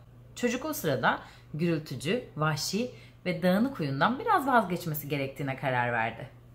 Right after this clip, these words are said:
Kardeşini nazikçe sevmek, ona sessizce öpücükler vermek çok hoşuna gidiyordu. Küçük çocuk kardeşiyle oynamaya, onunla vakit geçirmeye bayılıyordu.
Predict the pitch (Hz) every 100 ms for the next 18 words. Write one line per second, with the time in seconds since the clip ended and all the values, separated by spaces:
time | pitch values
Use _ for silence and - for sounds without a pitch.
0 | - - 180 170 170 185 170 143 143 180
1 | - 151 - 117 120 180 - - 165 196
2 | 196 156 151 202 196 147 - - 143 151
3 | 170 185 156 127 175 254 - - 277 226
4 | 175 139 123 120 113 117 - - - -
5 | - - - - 196 - 196 - 131 143
6 | - 165 156 156 156 190 - - 151 143
7 | 131 123 135 - 214 240 180 151 196 -
8 | - 190 185 202 262 214 202 190 185 165
9 | 135